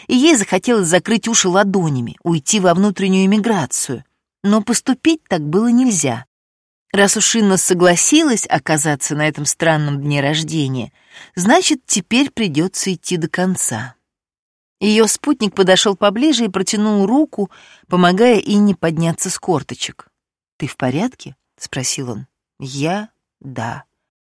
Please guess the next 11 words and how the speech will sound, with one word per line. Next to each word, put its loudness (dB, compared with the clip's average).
Слабо 0
улыбнулась 0
журналистка -2
и -4
быстрым 0
жестом -2
заправила -2
за 2
ухо -2
прядь -2
волос, 0